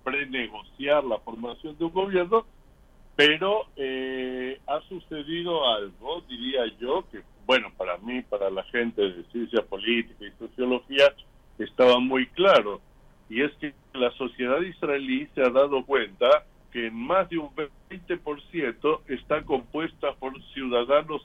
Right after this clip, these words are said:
árabes, tienen sus propias opiniones, sus propios partidos políticos,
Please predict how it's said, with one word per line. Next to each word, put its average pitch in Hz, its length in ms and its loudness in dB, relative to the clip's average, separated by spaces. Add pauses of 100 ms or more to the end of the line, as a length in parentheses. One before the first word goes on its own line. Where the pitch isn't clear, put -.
árabes, 117 640 0 (1400)
tienen 165 420 -4
sus 185 220 -4
propias 175 600 -4
opiniones, 120 920 -2
sus 180 220 0
propios 151 500 -4
partidos 139 540 -4
políticos, 175 920 -4